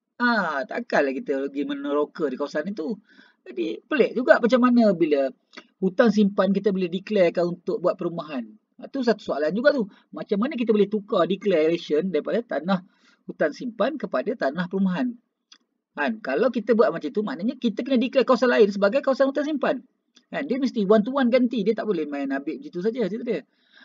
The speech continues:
Kan, soalan dia tak tahu siapa yang buat, tapi ada orang kerja, buat kerja, cerita dia. Dan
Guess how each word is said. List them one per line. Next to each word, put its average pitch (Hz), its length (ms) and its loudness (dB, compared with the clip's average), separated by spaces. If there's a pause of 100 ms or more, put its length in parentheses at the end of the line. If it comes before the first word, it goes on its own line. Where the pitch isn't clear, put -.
(100)
Kan, 185 300 0 (260)
soalan 254 560 2
dia 294 140 4 (220)
tak 185 160 -6
tahu 220 160 6
siapa 185 320 4
yang 131 160 -4
buat, 147 320 -2
tapi 190 280 0
ada 180 160 2
orang 160 240 0
kerja, 139 240 -8
buat 147 200 -8
kerja, 156 280 -4
cerita 208 220 -6
dia. 226 420 -6
Dan 208 240 -4